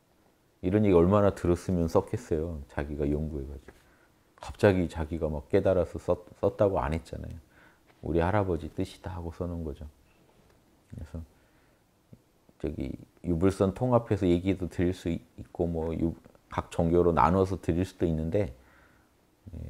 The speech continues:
오늘은 우리 고조선 때부터 이렇게 해오던 거다. 그게 중국 유교에도 영향이 갔다. 왜냐하면 여임금, 스님금 다 동이족이라고 중국에서 전해오는 분들인데, 특히 스님금은 뭐 맹자에도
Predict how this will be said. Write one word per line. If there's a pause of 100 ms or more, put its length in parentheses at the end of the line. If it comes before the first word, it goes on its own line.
(100)
오늘은 (680)
우리
고조선
때부터
이렇게
해오던
거다.
그게 (500)
중국
유교에도
영향이
갔다. (260)
왜냐하면 (320)
여임금,
스님금
다
동이족이라고
중국에서 (140)
전해오는
분들인데,
특히 (480)
스님금은
뭐
맹자에도